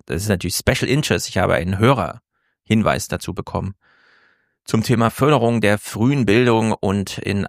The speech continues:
alternden Gesellschaften, worüber man so nachdenken muss, brauchen wir ein Bundesprogramm für Kitas. Ich möchte gern, äh, vorher schon sagen, das ist viel näher dran an der Wehrpflichtsdiskussion,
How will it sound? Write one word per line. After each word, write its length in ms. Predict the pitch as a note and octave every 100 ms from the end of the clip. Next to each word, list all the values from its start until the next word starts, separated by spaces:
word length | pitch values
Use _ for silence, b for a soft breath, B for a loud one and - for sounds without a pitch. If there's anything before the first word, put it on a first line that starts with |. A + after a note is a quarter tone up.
| -
alternden 480 | G2 A#2 G2 G2+
Gesellschaften, 920 | F#2+ F#2 F#2 - G2 - - F#2+ F#2+
worüber 320 | F#2 F#2 G#2 F#2+
man 160 | F#2
so 80 | F#2
nachdenken 560 | F#2 F#2 - F#2+ F#2+ F#2+
muss, 240 | F#2+ B2
brauchen 300 | - G2 A#2
wir 100 | G#2+
ein 60 | F#2+
Bundesprogramm 680 | A#2 C#3+ - G2+ - G#2+
für 220 | - G#2
Kitas. 800 | F#2+ - D#3 - - - - - - _ _ b b b b b -
Ich 240 | G#2 -
möchte 500 | E2+ F#2+ G2+ A#2 G#2+
gern, 440 | G#2 G2+ G2+ G2+
äh, 240 | - F#2+ G2
vorher 260 | - G#2+
schon 220 | G#2+ G#2 G2
sagen, 320 | G2 G2 G2
das 140 | -
ist 220 | G2 -
viel 280 | G#2+ B2+ C3+
näher 240 | A2 A2+ G#2+
dran 320 | G#2 A2+ A2+
an 200 | F#2 G2
der 120 | F2
Wehrpflichtsdiskussion, 1400 | F2+ A2+ - - - - - - G2 - F#2 G#2+ B2